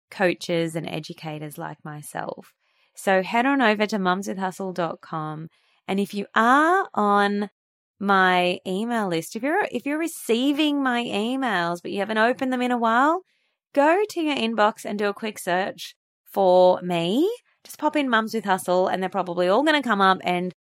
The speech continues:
you're gonna have a lot of fun <laughs> going through and learning about Instagram, and there's some cool things to try as well. But as always, hit me up on Instagram. Let me know what you've tried, which of the strategies you've tried and how that's gone for you.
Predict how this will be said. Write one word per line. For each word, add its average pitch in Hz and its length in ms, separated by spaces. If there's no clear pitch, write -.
you're 226 200
gonna 269 160
have 254 100
a 247 40
lot 226 140
of 196 60
fun 180 480
<laughs> 190 40
going 240 420
through 190 260
and 180 200
learning 175 520
about 175 300
Instagram, 165 680
and 151 120
there's 156 160
some 165 240
cool 220 240
things 190 300
to - 100
try 165 380
as 156 160
well. - 340
But 214 120
as 269 220
always, 220 920
hit 320 220
me 359 140
up 330 160
on 277 120
Instagram. 214 760
Let 254 320
me 320 160
know 247 320
what 214 220
you've 196 160
tried, 285 640
which - 340
of 185 140
the 196 80
strategies 202 580
you've 185 140
tried 208 380
and 226 120
how 220 120
that's 208 240
gone 175 280
for 208 80
you. 214 320